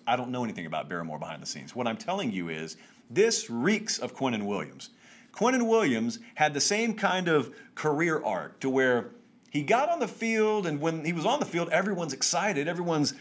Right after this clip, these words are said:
leaned forward in their chairs 'cause it always seems he makes big plays. It always seems like he's right there around the football when he's on the field. He just wasn't on the field a whole lot. Then he was in pretty much an every down player and was a top ten N F L draft pick.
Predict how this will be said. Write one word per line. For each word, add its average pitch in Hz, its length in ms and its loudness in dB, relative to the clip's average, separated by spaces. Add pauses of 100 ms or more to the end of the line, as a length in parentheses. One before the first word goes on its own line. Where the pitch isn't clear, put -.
(140)
leaned 185 280 4
forward 175 220 -2
in 143 80 -2
their 123 80 -2
chairs 190 400 -2
'cause 135 200 -4
it 127 180 -6
always 170 600 4
seems 147 220 -2
he 143 80 -2
makes 135 240 -2
big 117 240 -2
plays. 135 500 -2 (160)
It 180 240 0
always 190 540 4
seems 160 240 -4
like 127 160 4
he's 135 140 -2
right 143 340 2
there 160 220 2
around 143 160 2
the 127 100 -6
football 131 540 2
when 170 120 -6
he's 143 120 -4
on 139 80 -4
the 123 80 -6
field. 185 140 0
He 143 40 -2
just 123 100 -6
wasn't 127 140 -4
on 113 80 -6
the 104 60 -8
field 190 180 -4
a 120 60 0
whole 113 100 2
lot. 92 240 0 (400)
Then 185 320 0
he 175 140 2
was 151 160 0
in 123 240 0 (180)
pretty 175 180 0
much 156 180 0
an 135 60 0
every 135 220 2
down 113 240 2
player 165 540 0 (260)
and 123 260 0
was 120 160 0
a 113 40 -6
top 113 240 -2
ten 107 240 -6
N 110 120 -8
F 104 100 -8
L 98 80 -6
draft 90 260 -8
pick. - 160 -16